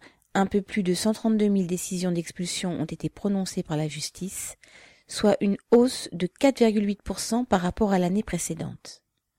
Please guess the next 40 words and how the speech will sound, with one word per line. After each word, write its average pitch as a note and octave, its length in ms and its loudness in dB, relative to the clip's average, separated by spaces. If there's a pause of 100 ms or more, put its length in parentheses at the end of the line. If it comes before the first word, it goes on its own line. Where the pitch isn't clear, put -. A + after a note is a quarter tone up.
(580)
Parmi D3 440 -2
elles, G#3+ 360 4 (340)
celles A3+ 320 6
réalisées F#3+ 580 6
avec E3+ 220 2
l'intervention D#3+ 600 -2
de F3 100 2
la D#3 140 0
police D#3+ 560 -6 (120)
ou F#3 120 0
de E3+ 80 0
la E3+ 120 0
gendarmerie D3+ 680 -4 (480)
sont - 380 2
en F3+ 80 4
augmentation E3 680 2
de A3 120 4
quinze A3+ 260 2
pour - 240 -4
cent E3 340 -4
par D3 140 4
rapport D3 260 2
à D3 60 6
deux D3+ 100 -2
mille C#3+ 220 -4
treize. - 420 -4 (720)
Elles E3 240 8
ont E3+ 40 2
été F3 340 0
au F#3 100 2
nombre F#3 320 4
de D3+ 160 2 (120)
onze A3 200 2
mille A3 180 6
six G#3 200 -6
cents G#3+ 340 -4 (100)
en F#3+ 140 -2
deux F3+ 80 -2
mille F3+ 160 0
quatorze. - 640 -6